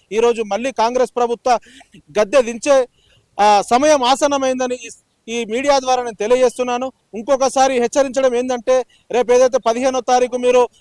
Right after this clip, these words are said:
రవీంద్ర భారతిలో ఏదైతే విగ్రహావిష్కరణ పెట్టుకున్నారో తక్షణమే దాన్ని ఆపాలని ఈ ఎంబీసీల సంక్షేమ స-, ఎంబీసీ సంక్షేమ సంఘం తరఫు నుంచి నేను డిమాండ్ చేయడం జరుగుతుంది.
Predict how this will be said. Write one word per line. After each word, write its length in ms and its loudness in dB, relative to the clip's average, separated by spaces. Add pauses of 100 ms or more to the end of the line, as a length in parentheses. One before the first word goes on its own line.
(360)
రవీంద్ర 360 2
భారతిలో 720 2 (280)
ఏదైతే 400 2
విగ్రహావిష్కరణ 800 2
పెట్టుకున్నారో 480 -2
తక్షణమే 480 -4
దాన్ని 240 0
ఆపాలని 680 0 (300)
ఈ 240 -6 (560)
ఎంబీసీల 480 -2
సంక్షేమ 400 -2
స-, 180 -8
ఎంబీసీ 360 -6
సంక్షేమ 360 -6
సంఘం 240 -8
తరఫు 180 -6
నుంచి 320 -12 (220)
నేను 160 -6
డిమాండ్ 380 -4
చేయడం 200 -2
జరుగుతుంది. 580 -4